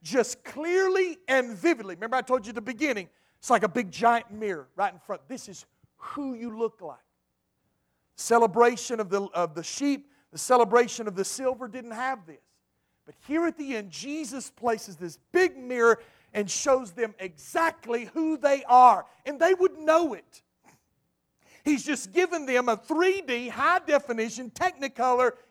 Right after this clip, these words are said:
image of themselves. He has shown them for who they really are, and now it is up to them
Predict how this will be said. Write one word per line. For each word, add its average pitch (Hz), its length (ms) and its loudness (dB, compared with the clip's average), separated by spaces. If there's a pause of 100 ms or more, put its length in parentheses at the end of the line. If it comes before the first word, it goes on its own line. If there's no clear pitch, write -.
(120)
image 320 540 -4
of 254 220 2
themselves. 262 560 0 (220)
He 294 140 2
has 269 140 0
shown 370 400 4
them 349 200 0
for - 140 -8
who 247 120 -6
they 226 160 0
really 330 420 0
are, 226 320 8 (220)
and 262 260 2
now 311 380 2 (300)
it 339 180 0
is 349 260 2
up 277 420 0
to 247 140 0 (180)
them 285 640 -2